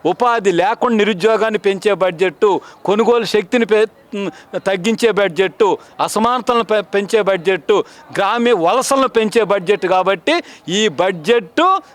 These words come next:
కార్పొరేట్లు తయారు చేస్తే, ఆర్ఎస్ఎస్ డైరెక్షన్ ఇస్తే పార్లమెంట్ చదివిన బడ్జెట్. కాబట్టి ఈ బడ్జెట్ కేటాయింపుల్ని తీవ్రంగా వ్యతిరేకిస్తున్నాం. ఉద్యోగస్తులకి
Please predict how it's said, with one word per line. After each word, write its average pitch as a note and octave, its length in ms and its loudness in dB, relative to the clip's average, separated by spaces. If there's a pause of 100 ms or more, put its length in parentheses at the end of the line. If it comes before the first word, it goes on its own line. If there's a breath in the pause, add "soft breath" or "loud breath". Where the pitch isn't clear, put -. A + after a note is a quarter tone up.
(120)
కార్పొరేట్లు A3+ 800 0
తయారు G#3+ 540 0
చేస్తే, D#4 540 0 (260 loud breath)
ఆర్ఎస్ఎస్ A#3+ 580 0
డైరెక్షన్ G#3+ 480 0
ఇస్తే G3 160 -4
పార్లమెంట్ F#3+ 560 -2
చదివిన F#3 240 0
బడ్జెట్. E3 420 -2
కాబట్టి F#3 560 0 (220 loud breath)
ఈ F3+ 120 2
బడ్జెట్ F#3 480 0
కేటాయింపుల్ని G3+ 960 -2 (240 loud breath)
తీవ్రంగా G#3 360 0
వ్యతిరేకిస్తున్నాం. A#3+ 800 0 (240 loud breath)
ఉద్యోగస్తులకి A3 920 0